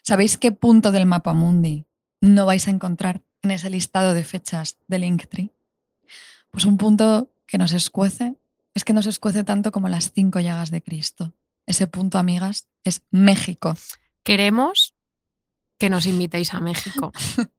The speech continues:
Speaker 1: La tierra de Sor Juana Inés de la Cruz, del barroco novohispano, de María Poblete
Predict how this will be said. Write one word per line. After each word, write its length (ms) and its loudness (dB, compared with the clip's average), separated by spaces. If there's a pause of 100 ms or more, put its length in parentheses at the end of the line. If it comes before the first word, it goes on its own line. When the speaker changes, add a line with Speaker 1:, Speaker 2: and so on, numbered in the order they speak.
(880)
Speaker 1:
La 160 -2
tierra 320 -2
de 100 2
Sor 160 0
Juana 260 0
Inés 200 -2
de 100 -2
la 140 0
Cruz, 300 -2
del 160 0
barroco 320 0
novohispano, 720 0
de 180 2
María 320 2
Poblete 580 -8